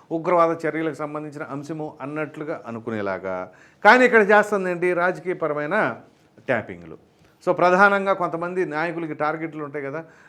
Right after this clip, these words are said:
ఆ, నాయకుల పైన. So, ఎవరెవరిని టార్గెట్ చేయాలి ఏంటి, ఏ నాయకులు ఫోన్ ట్యాపింగ్ చేయాలి, వాళ్ళ సంభాషణలు వినాలి ఏంటి అనేది ఇది వాళ్ళు చేసిన పని. So, దాని తర్వాత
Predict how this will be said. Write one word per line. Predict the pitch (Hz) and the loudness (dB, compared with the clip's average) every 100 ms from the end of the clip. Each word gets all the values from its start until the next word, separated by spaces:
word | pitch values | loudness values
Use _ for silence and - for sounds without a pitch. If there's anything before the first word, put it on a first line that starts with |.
| - | -6
ఆ, | 117 113 | -2 0
నాయకుల | 131 151 147 | 2 0 0
పైన. | 135 135 139 170 - _ - | -2 -2 -4 -10 -18 _ -4
So, | 156 | 0
ఎవరెవరిని | 143 143 156 151 151 151 135 | 2 2 2 2 0 -4 -2
టార్గెట్ | 135 135 139 139 | -2 -2 -6 -6
చేయాలి | 127 123 127 127 | -4 -2 -4 -4
ఏంటి, | 127 123 | -6 -6
ఏ | 127 139 | -4 -4
నాయకులు | 143 135 131 131 | -2 -4 -4 -6
ఫోన్ | 113 127 | -8 -10
ట్యాపింగ్ | 131 127 123 113 | -4 -6 -6 -10
చేయాలి, | 120 127 | -8 -6
వాళ్ళ | 127 123 | -4 -4
సంభాషణలు | 120 123 131 139 139 123 | -4 -6 -4 -4 -4 -8
వినాలి | 120 123 120 123 120 | -10 -8 -8 -8 -8
ఏంటి | 123 123 120 | -8 -6 -8
అనేది | 107 113 170 _ _ _ 185 | -8 -12 -16 _ _ _ -2
ఇది | 180 214 - | 0 -2 -4
వాళ్ళు | 127 120 | -2 -2
చేసిన | 104 107 95 | -2 -6 -10
పని. | 82 92 - _ _ _ - | -14 -16 -18 _ _ _ -2
So, | 190 | 0
దాని | 131 156 180 | 2 0 0
తర్వాత | 127 127 117 95 | 0 2 0 -2